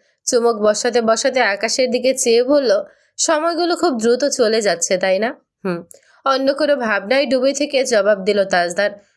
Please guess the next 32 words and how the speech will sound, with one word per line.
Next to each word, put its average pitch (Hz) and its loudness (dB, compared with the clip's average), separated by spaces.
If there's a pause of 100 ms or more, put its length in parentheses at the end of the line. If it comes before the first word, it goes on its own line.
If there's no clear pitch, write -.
(120)
অথচ 208 0
শাইনা 208 -2
তার 202 -2
দিকে 214 0
লম্বা 208 2
একটা 220 0
উত্তর 240 0
আশা 185 0
করেছিল। 190 0 (460)
"তারপর 302 0
আর 277 -2
কখন 269 0
ফিরবেন?" 254 -2 (480)
"তাজনা 220 2
স্কুলে 262 0
পড়ার 226 2
সময় 202 0
হইলে।" 190 2 (300)
শাইনাকে 330 -2
একটু 311 2
রাগিয়ে 247 0
দিতে 214 0
চায় 180 -2
সে। 196 -4 (400)
শাইনা 208 -2
শান্ত 208 -4
হয়ে 226 2
থাকলে 214 -2
তার 302 0
ভালো 196 -2
লাগে 180 0
না। 196 -4